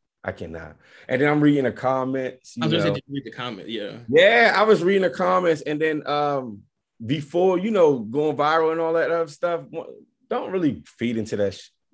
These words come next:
Speaker 1: that's not, you don't really feed into it, you know?
Speaker 2: Mm-hmm.
Speaker 1: But I'm reading the comments. I'm like, "What?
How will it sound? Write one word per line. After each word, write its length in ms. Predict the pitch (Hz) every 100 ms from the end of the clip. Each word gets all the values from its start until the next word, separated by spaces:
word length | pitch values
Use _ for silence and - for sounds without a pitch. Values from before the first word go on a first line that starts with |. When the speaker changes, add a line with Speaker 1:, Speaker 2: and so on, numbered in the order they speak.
| -
Speaker 1:
that's 180 | 165 -
not, 140 | -
you 100 | 135
don't 140 | 170 151
really 140 | 131
feed 220 | 117 117
into 340 | 110 - 98 85
it, 100 | -
you 100 | 107
know? 200 | 104 101
Speaker 2:
Mm-hmm. 60 | 131 - - -
Speaker 1:
But 100 | 160
I'm 140 | 220
reading 180 | 208 214
the 80 | 175
comments. 480 | - 202 214 202 196
I'm 140 | 254 294
like, 200 | 190 147
"What? 400 | 208 415 415